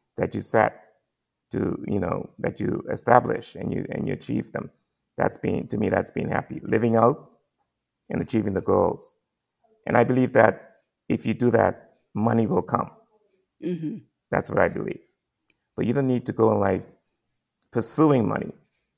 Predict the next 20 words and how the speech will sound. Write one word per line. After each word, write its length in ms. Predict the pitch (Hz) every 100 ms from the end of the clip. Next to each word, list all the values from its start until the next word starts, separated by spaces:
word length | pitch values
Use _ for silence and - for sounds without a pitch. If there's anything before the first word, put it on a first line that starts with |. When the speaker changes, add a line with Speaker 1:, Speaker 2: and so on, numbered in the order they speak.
| _ _
Speaker 1:
so 180 | - 147
to 60 |
speak. 280 | - - - -
I 60 |
think 180 | - -
you 40 | 104
should 180 | 107
pursue 260 | - - -
your 140 | 139 143
goals, 540 | 131 117 117 - - _ _ _ _ _ _ _ _ _
um, 560 | - - - - - - _ _ _ _ _ -
pursue 220 | - 131
your 100 | 135
purpose, 600 | 131 117 113 107 - - _ _ - _ -
and 200 | 113 107
then 260 | 104 98
the 60 | 95
money 280 | 95 98 92
will 120 | 92
flow. 360 | - 107 -